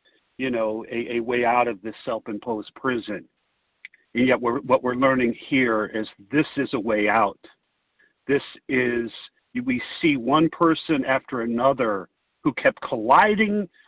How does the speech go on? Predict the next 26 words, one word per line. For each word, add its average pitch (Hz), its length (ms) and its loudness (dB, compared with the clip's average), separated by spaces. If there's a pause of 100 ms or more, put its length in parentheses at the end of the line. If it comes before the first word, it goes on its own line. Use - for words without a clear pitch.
with 320 180 0
the - 80 -2
plexiglass, 117 760 -2 (120)
but 120 120 -8 (140)
somehow 165 680 -2
they 113 200 -8
found 151 300 -4
a 190 80 -6
way, 104 420 -6 (920)
a 107 80 -12
consistent - 680 -4
way 95 460 -6
that 113 120 -12
we 120 160 -6 (140)
share 101 380 -4 (240)
by 113 100 2
working 120 380 0
these 120 140 -4 (120)
twelve 117 220 0 (120)
steps, - 340 -4
taking 101 320 -6
action 123 400 0
after 120 280 -2
action 120 320 0
after 123 260 -4
action. 95 500 -6